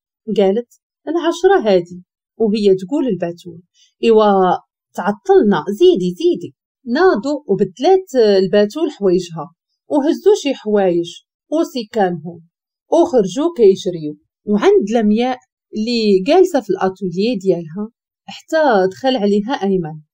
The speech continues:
لمياء دارت أتوليي تخدم فيه في الدار ديال الغابة باش تبقى قريبة من أيمن. قال ليها: "حبيبتي." لمياء سمعت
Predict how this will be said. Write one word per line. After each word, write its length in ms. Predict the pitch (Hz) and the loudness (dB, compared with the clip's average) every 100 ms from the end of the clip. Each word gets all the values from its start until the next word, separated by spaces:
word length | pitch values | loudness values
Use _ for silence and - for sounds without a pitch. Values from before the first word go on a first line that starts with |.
| _ _ - | _ _ -4
لمياء 540 | 208 233 254 359 370 | 0 0 2 2 2
دارت 300 | 208 302 349 - - | 2 2 0 -4 -4
أتوليي 640 | 214 214 214 185 208 277 285 | -4 -2 -4 -4 -4 -6 -6
تخدم 640 | - 170 202 185 180 165 | -8 -4 -2 -2 -2 -6
فيه 280 | 170 320 392 | -2 0 0
في 120 | - 190 | 0 -8
الدار 320 | - 285 311 190 | -6 -6 -6 -2
ديال 160 | 185 | -2
الغابة 460 | 170 165 147 147 - _ _ _ _ - | -2 -6 -10 -10 -18 _ _ _ _ 0
باش 280 | 370 381 - 240 214 214 | 0 2 2 2 2 -2
تبقى 340 | 214 - 277 285 | -8 -6 -4 0
قريبة 320 | 330 381 285 | 2 4 2
من 200 | 220 202 | -2 -4
أيمن. 320 | 202 180 160 160 - _ _ _ _ _ _ _ _ - 202 | -6 -8 -8 -12 -18 _ _ _ _ _ _ _ _ -8 -2
قال 160 | 214 202 | 0 0
ليها: 380 | 240 214 277 277 _ _ _ | -4 -6 -8 -12 _ _ _
"حبيبتي." 760 | - - 294 330 214 - 196 185 _ _ _ _ _ _ | -14 -6 -4 -4 -6 -14 -18 -18 _ _ _ _ _ _
لمياء 480 | 240 262 302 381 - | -2 2 4 4 2
سمعت 560 | - 226 214 220 214 | -6 -8 -6 -8 -8